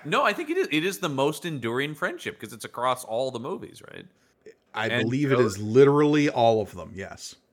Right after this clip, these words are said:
Speaker 1: Yeah. They are, uh, you know, eternal companions.
Speaker 2: Actually, that's not true. The only one that n-,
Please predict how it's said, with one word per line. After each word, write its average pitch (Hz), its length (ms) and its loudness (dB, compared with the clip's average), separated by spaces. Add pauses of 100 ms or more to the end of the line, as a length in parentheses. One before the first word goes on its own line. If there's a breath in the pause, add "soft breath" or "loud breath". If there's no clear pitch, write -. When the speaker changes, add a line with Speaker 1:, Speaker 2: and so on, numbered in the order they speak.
(140)
Speaker 1:
Yeah. 151 340 -2 (300 soft breath)
They 143 300 2
are, 123 600 4
uh, 127 120 -10
you 143 320 -8
know, 104 220 -4
eternal 131 540 -8
companions. 131 840 -12 (320 loud breath)
Speaker 2:
Actually, 156 340 2
that's 147 140 2
not 139 80 2
true. 117 140 2
The 110 120 2
only 165 280 2
one 170 600 0
that 117 240 -2
n-, 110 200 -4